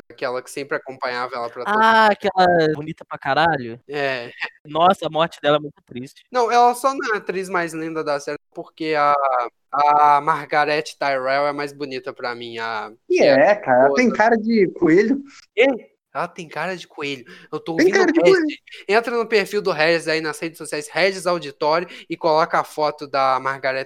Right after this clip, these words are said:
Speaker 1: Tyrell e compara. E imagina ele falando na cara dela,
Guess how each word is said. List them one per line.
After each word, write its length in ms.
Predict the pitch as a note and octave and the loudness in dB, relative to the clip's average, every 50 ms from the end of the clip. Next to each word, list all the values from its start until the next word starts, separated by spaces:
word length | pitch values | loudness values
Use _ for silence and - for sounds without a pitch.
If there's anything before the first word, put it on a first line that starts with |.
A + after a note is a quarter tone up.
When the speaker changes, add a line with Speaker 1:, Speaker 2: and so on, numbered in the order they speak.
| - _ | -8 _
Speaker 1:
Tyrell 480 | C#3 B2+ B2 A#2+ A#2 B2+ C3+ D3 D#3 | -6 -4 -4 -4 -4 -4 -2 -2 -2
e 60 | D#3 | -2
compara. 680 | D#3 - D#3+ D3+ D3+ D3 - - B2 B2 B2 B2 B2 B2 | -4 -8 -10 -10 -10 -6 -2 0 0 0 0 -4 -8 -10
E 100 | B2+ C#3 | -12 -12
imagina 560 | C#3 C#3 C#3 C#3+ D3 D3 C#3 C3+ C#3 C#3 C#3 C#3+ | -10 -8 -6 -4 -4 -6 -6 -8 -8 -8 -6 -4
ele 180 | D3+ D#3+ E3+ E3+ _ | -4 -6 -6 -8 _
falando 240 | - D3 D3+ D3+ D3 D3+ D#3 | -8 -6 -6 -6 -6 -6 -6
na 60 | D3 D3 | -6 -4
cara 200 | - D#3+ D#3 D#3+ D3+ - | -2 -2 -2 -2 -4 -6
dela, 180 | B2 A2+ A2 | -8 -8 -8